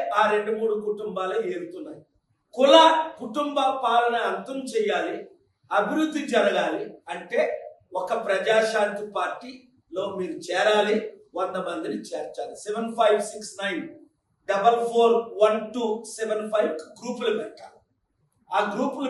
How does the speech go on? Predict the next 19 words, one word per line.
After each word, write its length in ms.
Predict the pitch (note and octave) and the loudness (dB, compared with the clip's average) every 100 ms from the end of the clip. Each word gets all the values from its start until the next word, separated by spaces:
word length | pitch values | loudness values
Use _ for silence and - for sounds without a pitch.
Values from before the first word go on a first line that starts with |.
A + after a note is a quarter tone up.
| G#3+ | 0
పేరు 220 | A3+ A#3 A#3+ | 2 4 2
ముందు 180 | A3+ B3 A3+ | -2 -4 -6
మీ 60 | G#3+ | -4
నియోజకవర్గంతో 840 | G#3+ A#3+ A#3 A#3 A3+ - G3 - C#4 - | -2 0 0 2 0 0 -4 -10 -14 -8
స్టార్ట్ 300 | F#3 F3+ G3 | -6 -4 -4
అవ్వాలి. 240 | E3 - - _ _ A#3 | -6 -8 -14 _ _ -12
ఇప్పటికే 440 | A3 D4+ D#4+ D#4 D4 - | -8 -4 -2 4 4 4
సర్పంచులుగా 720 | - - - C4 C4 B3 A#3+ A3 | 2 2 0 -4 -4 -8 -6 -6
పోటీ 240 | A3 A3+ A3+ - | -4 -4 -6 -4
చేద్దామని 500 | A3+ - G#3 F#3+ F3+ - - - - G#3+ | -2 0 0 -2 -4 -8 -14 -20 -2 2
అనేక 320 | C4+ E4+ E4 C4+ | 6 6 6 4
మంది 280 | A3 G#3+ G#3 D3+ - _ _ _ _ _ _ _ _ _ _ _ _ _ _ - F#3+ | 4 2 0 -6 -14 _ _ _ _ _ _ _ _ _ _ _ _ _ _ -4 -2
అప్లై 280 | - B3 A3+ A#3 | 0 2 2 6
చేస్తున్నారు. 640 | A3+ - - - - D3+ - - - _ _ _ _ _ _ _ _ _ _ _ | 6 4 2 0 0 0 -2 -8 -16 _ _ _ _ _ _ _ _ _ _ _
కేఏపాల్ 760 | B3 C4 C4+ C4+ C4+ B3+ A#3+ A#3+ A#3 | 6 8 10 8 8 8 6 6 6
డాట్ 240 | A3 - - G3+ G#3 | 4 2 -2 0 4
ఆర్గ్ 260 | B3 A3+ - - _ _ _ _ _ _ _ _ _ _ _ - | 4 2 -6 -14 _ _ _ _ _ _ _ _ _ _ _ 0
వెబ్సైట్లో 680 | A3+ A#3 - B3+ A3 A#3+ A#3 | 2 2 2 2 2 0 0
కూడా 120 | B3 | 0